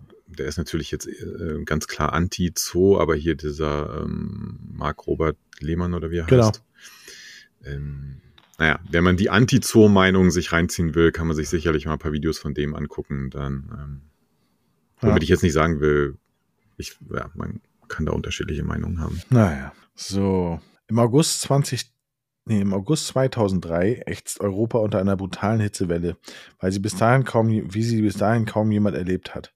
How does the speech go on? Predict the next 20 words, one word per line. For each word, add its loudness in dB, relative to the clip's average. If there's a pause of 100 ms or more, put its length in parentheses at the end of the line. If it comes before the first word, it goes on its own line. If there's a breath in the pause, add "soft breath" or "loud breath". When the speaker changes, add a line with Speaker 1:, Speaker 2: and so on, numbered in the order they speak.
Speaker 2:
Temperaturen 0
jenseits 0
der -2
vierzig -8
Grad 2
sind -4
plötzlich -4
keine 0
Ausnahme -2
mehr, -4 (340 loud breath)
sondern 4
der 4
neue 6
Normalzustand. 0
Schwimmbäder 6
platzen 0
aus -2
allen 0
Nähten, 0
Klimaanlagen, 2